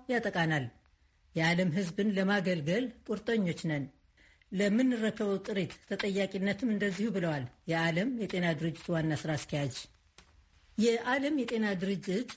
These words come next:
ለኮሮና ቫይረስ መዛመት ተገቢ ምላሽ አልሰጠም፣ አደገኛ ስህተት ፈጽሟል፣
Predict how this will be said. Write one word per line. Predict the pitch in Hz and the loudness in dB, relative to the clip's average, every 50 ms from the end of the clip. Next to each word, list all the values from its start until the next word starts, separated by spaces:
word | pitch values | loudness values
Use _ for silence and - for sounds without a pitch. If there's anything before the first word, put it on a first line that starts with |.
| - - _ - | -18 -16 _ -4
ለኮሮና | 190 208 202 - - 233 226 220 220 214 | -2 0 0 0 2 2 2 2 2 2
ቫይረስ | 185 208 208 202 190 - 208 | 2 2 0 0 0 -2 -2
መዛመት | 196 196 175 175 202 202 220 254 262 - - - _ _ _ _ _ - | -2 -2 0 0 0 0 0 0 -2 -4 -8 -20 _ _ _ _ _ -4
ተገቢ | - 254 254 - 262 247 254 | -2 0 2 2 2 2 2
ምላሽ | 247 226 208 202 208 180 - - | 0 0 0 0 0 0 0 0
አልሰጠም፣ | 180 175 147 - - 180 170 - - 202 233 302 294 - - - _ _ _ _ - | 0 0 -2 -2 -4 -4 -4 -4 -2 -2 -2 -2 -2 -6 -10 -20 _ _ _ _ -4
አደገኛ | - 196 214 214 233 233 247 240 233 240 233 240 | -2 0 2 2 2 2 2 0 2 0 0 0
ስህተት | 233 - 226 214 - 214 196 196 | -2 -2 -2 -2 0 0 -2 -2
ፈጽሟል፣ | - - 196 185 - - - 180 190 196 233 277 | -2 -2 -2 -2 -2 -2 -2 0 0 0 0 0